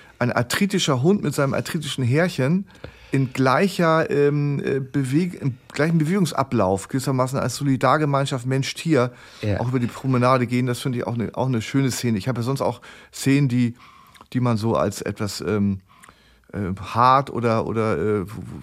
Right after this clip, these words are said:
Speaker 1: wo, dass die Menschen so, nicht herabwürdiger, aber irgendwie so hässlich beschreibe. Wenn das als Kritik geäußert wird, dann frage ich mich immer, was, mit welchen Instagram-Filtern die Leute durch, durch die Welt laufen oder ob die nur Bergdoktor und Telenovelas gucken.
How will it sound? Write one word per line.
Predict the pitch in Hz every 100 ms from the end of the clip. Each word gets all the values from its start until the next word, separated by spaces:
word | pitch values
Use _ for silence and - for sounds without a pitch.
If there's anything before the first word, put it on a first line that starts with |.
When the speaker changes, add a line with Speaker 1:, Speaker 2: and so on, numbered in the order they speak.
| -
Speaker 1:
wo, | 69 71 - -
dass | - -
die | 113
Menschen | 113 135 135 113
so, | 120 113 110 - _ _ _ -
nicht | 110 -
herabwürdiger, | 104 110 - 127 120 120
aber | 87 117
irgendwie | 82 127 120
so | 107 104
hässlich | 143 - 135 - - -
beschreibe. | 117 - 113 127 135 131 127 127 - - - - - - - -
Wenn | 131 139
das | 147
als | 151 -
Kritik | 151 - 156
geäußert | 131 143 147 123
wird, | 143
dann | 143 131 117
frage | - - - 139 151
ich | 139
mich | 139
immer, | 131
was, | 123 123 - -
mit | 139 117
welchen | 135 131 135
Instagram-Filtern | 175 - 135 127 123 117 - - - - 165 156 139
die | 127
Leute | 127 139 -
durch, | 139 -
durch | 117 120
die | 127 120 -
Welt | 85 104 123 170
laufen | 131 117 123
oder | 120 120
ob | 110
die | 135
nur | 127 107
Bergdoktor | 139 147 131 139
und | 117
Telenovelas | 117 131 127 120 151 143 -
gucken. | 123 135